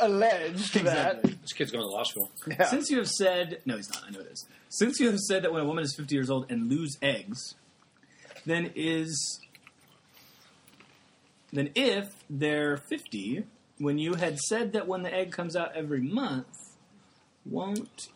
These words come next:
Speaker 2: it, so the women lose eggs before she's around fifty years old? I think she's saying, he's saying.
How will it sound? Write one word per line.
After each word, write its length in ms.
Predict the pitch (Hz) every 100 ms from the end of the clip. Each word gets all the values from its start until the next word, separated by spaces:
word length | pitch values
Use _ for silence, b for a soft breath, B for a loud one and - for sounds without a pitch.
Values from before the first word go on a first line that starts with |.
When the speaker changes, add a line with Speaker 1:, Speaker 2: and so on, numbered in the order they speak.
| -
Speaker 2:
it, 400 | 147 143 - - - - _
so 400 | - - 156 151
the 140 | 147 139
women 480 | 143 156 151 143 135
lose 320 | 151 151 143
eggs 380 | 135 143 147 139
before 1300 | - 123 - - 143 151 175 185 208 220 233 240 240 233
she's 1000 | - 208 226 226 240 - - - - - - _ _ -
around 540 | 180 196 190 196 208 -
fifty 260 | 208 - -
years 240 | 202 -
old? 200 | 226 269 _ _ - _ b b b b b -
I 80 | 180
think 160 | 269 277
she's 220 | 262 -
saying, 360 | 190 170 160 175
he's 220 | 165 160
saying. 300 | 113 104 127